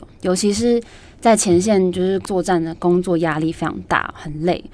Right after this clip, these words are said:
所以他原本很期待说可以见到这位女生，好好跟她喝一杯咖啡，聊聊天。但是他到咖啡厅的约会现场之后，他看到那个女生，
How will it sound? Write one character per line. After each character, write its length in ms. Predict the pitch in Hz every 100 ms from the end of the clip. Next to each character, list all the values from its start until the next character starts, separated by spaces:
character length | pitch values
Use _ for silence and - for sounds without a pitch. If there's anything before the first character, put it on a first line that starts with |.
| - - -
所 160 | - 220
以 40 |
他 400 | 214 208 208 185
原 120 | 190 208
本 120 | 214
很 80 | 175
期 180 | -
待 160 | 170 175
说 180 | 175 170
可 140 | 196
以 40 | 165
见 200 | - 170
到 160 | 170
这 160 | 160 175
位 120 | 165
女 180 | 160 170
生， 320 | - - 147
好 160 | 165 160
好 180 | 160 180
跟 140 | 190
她 100 | 180
喝 160 | 175 190
一 80 |
杯 160 | 180 185
咖 240 | 175 - 170
啡， 260 | - 175
聊 160 | 170 156
聊 180 | 151 151
天。 300 | - 160 151 151 - - - - - -
但 160 | - 320
是 120 | 339
他 160 | 294 294
到 200 | 311 262
咖 240 | - 220
啡 200 | 220 226
厅 200 | 220 220
的 120 | 202
约 220 | 180 190
会 200 | 196 202
现 340 | 175 - 214 170
场 240 | - 156 151
之 180 | 170
后， 260 | 160 180 - -
他 80 | 196
看 220 | - 254
到 120 | 240
那 100 | 202
个 100 | 196
女 140 | 180 151
生， 300 | 156 156